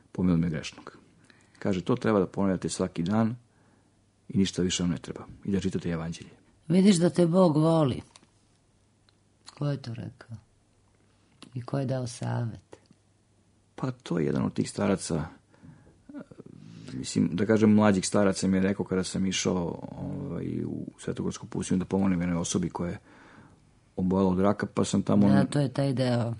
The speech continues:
Speaker 2: Šta
Speaker 1: Na-
Speaker 2: je za Boga da izleče nekog od raka?
Speaker 1: Pa jeste, da, zaista, ovaj,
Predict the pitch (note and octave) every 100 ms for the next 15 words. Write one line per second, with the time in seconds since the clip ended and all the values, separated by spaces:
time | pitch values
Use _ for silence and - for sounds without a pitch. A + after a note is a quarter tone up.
0 | - G#2+ G#2+ C#3+ C#3+ C3+ C3+ C#3 C3 B2+
1 | C3 C3 B2+ A#2 B2 C3 A#2+ A#2+ B2 B2+
2 | B2 B2+ A#2+ - A2 G#2 A2 A2 - E2
3 | - D#2+ E2+ F2 - - F2 - _ _
4 | _ - F2 F2 F2 F2